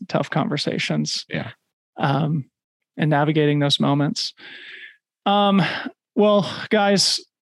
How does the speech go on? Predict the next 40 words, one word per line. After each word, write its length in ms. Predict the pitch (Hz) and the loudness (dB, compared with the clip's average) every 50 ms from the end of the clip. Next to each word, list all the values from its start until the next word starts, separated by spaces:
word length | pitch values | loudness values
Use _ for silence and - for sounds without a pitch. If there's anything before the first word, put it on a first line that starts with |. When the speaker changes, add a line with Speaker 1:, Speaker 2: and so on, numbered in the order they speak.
| _ - | _ -4
Speaker 1:
it's 180 | - 185 170 | -2 0 2
a 40 | 208 | 2
big 180 | 175 208 208 185 | 4 4 2 4
day 220 | 170 190 185 175 | 4 4 4 2
for 200 | - - - 175 | 2 2 0 2
us. 380 | 165 165 165 151 - - - - | 2 2 2 0 0 -2 -4 -2
And 220 | 175 160 160 156 - | -2 -2 -2 -2 -2
I 100 | - 160 | 0 2
think 160 | 160 170 165 | 2 2 2
it's, 280 | 165 156 - - 220 - | 2 0 -2 -4 -4 0
it's 340 | 156 170 147 - - - - - | 0 0 0 0 -2 -6 -6 -2
great 340 | 180 185 185 180 175 - - | 0 2 4 4 4 2 2
to 120 | - 180 | 0 0
be 160 | 160 170 165 | 2 4 4
able 160 | 160 156 156 151 | 4 4 4 4
to 100 | 156 147 | 2 2
just 260 | 147 151 - - - _ _ _ _ - - _ - | 2 0 0 -2 -4 _ _ _ _ -20 -20 _ 0
be 200 | 175 165 160 156 | 2 4 4 2
transparent 580 | - - 160 151 143 - - - 151 143 - | 2 0 0 0 -2 -2 -2 0 0 0 0
with 100 | - 151 | 0 -2
the 80 | - 151 | -2 -4
community. 600 | - - - 143 135 139 131 143 139 139 135 131 - _ - - - - - - - - - _ | -2 -2 0 2 2 2 2 2 2 0 0 -2 -6 _ -20 -20 -20 -20 -20 -20 -20 -20 -12 _
And, 380 | - - 143 143 139 139 147 147 | -2 0 2 2 2 2 2 2
uh, 420 | 151 143 135 135 135 135 143 135 - _ _ _ _ _ _ _ _ | 2 4 4 2 2 2 0 -2 -6 _ _ _ _ _ _ _ _
you 80 | - 175 | 0 2
know, 80 | 165 160 | 2 2
with 140 | 156 143 - | 2 2 0
Travis 480 | - - 180 175 175 160 170 156 - 190 | 0 0 0 2 2 2 2 2 2 2
on 160 | 170 165 165 | 2 2 2
board, 300 | 156 156 156 156 156 139 | 2 4 4 4 2 2
who 80 | 147 | 0
manages 580 | 156 156 156 151 156 147 147 156 151 143 143 147 | 0 0 0 0 0 0 0 0 0 0 -2 -2
the 480 | 147 151 147 143 143 143 139 143 139 131 _ _ _ _ _ _ _ _ _ _ _ _ _ _ _ _ _ _ _ _ _ _ | 0 0 2 2 2 2 2 0 -2 -4 _ _ _ _ _ _ _ _ _ _ _ _ _ _ _ _ _ _ _ _ _ _
fantasy 480 | - - 180 160 156 156 143 - - 156 | -4 0 2 4 4 4 2 2 2 2
site, 440 | - - 160 147 147 143 143 147 | 2 2 2 2 4 4 2 2
of 100 | 147 143 | 0 -2
course, 260 | - - 143 139 - - | -2 -2 -2 0 0 0
Travis 360 | - 156 143 143 143 143 - | 0 0 2 2 2 0 0
sort 260 | - - 160 143 143 | 0 0 0 0 0
of 80 | 143 | -2